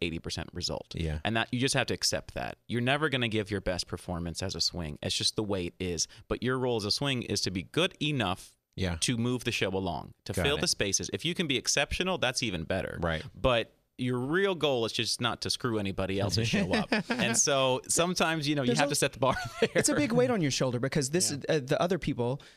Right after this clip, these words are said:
Speaker 3: that you're working with, it's their sh-, it's their show. It's
Speaker 1: Yeah.
Speaker 3: what they do nightly. And so you,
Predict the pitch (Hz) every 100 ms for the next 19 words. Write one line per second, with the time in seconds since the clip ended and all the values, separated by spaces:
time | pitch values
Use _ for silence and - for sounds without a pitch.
0 | _ - 117 131 208 220 123 110 127 -
1 | - _ 165 - 120 131 143 135 - -
2 | 147 143 - 135 123 135 120 - 127 143
3 | 135 127 135 - 113 107 - 143 139 147